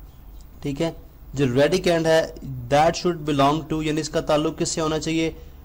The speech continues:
ریشنل نمبر سے، یعنی ریڈیکینڈ آپ کا لازمی بات ہے کہ وہ ریشنل ہونا چاہیے۔ اور دوسری بات یہ کہ جب آپ اس ریشنل نمبر کا nth روٹ لو اور آپ کے پاس جو رزلٹ آئے، ٹھیک ہے، رزلٹ جو ہے اس کا تعلق کس سے ہونا چاہیے؟ ارریشنل نمبر سے،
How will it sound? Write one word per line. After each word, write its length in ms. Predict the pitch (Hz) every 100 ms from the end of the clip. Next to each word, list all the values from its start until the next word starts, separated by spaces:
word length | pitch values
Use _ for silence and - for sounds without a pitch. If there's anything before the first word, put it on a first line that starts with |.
| -
ریشنل 440 | 131 143 143 156
نمبر 240 | 139 117 113
سے، 160 | -
یعنی 160 | 151 170
ریڈیکینڈ 580 | 143 156 180 185 180 180
آپ 280 | 151 156 -
کا 100 | 170
لازمی 520 | 151 131 135 151 185
بات 300 | 160 151 147
ہے 80 | 151
کہ 120 | 151
وہ 140 | 143
ریشنل 360 | 131 127 - 143
ہونا 220 | 120 117
چاہیے۔ 300 | 117 120 117 110 - - -
اور 120 | 165
دوسری 340 | 147 151 214
بات 320 | 202 175 170 180
یہ 100 | 175
کہ 120 | 175
جب 220 | 180 180
آپ 280 | 175 175 175
اس 200 | 175 -
ریشنل 500 | 147 151 170 - 180
نمبر 300 | 165 165 175 -
کا 300 | 160 160 - - - - - - - - - 165
nth 320 | 175 190 185
روٹ 260 | 151 175 170
لو 280 | 147 156 170
اور 120 | 156
آپ 200 | 156 151
کے 60 | 175
پاس 280 | - 165 160
جو 80 | 160
رزلٹ 400 | 135 120 160 180
آئے، 240 | 165 151 156 - -
ٹھیک 180 | - 151
ہے، 120 | 165 165 - - 147
رزلٹ 460 | 131 156 190 214
جو 140 | 190 175
ہے 160 | 175 175
اس 160 | 170 -
کا 120 | 185
تعلق 480 | 180 160 160 156 -
کس 100 | 175
سے 120 | -
ہونا 200 | 160 160
چاہیے؟ 220 | 156 165
ارریشنل 640 | 170 160 165 143 131 135 127
نمبر 260 | 117 113
سے، 200 | 113 120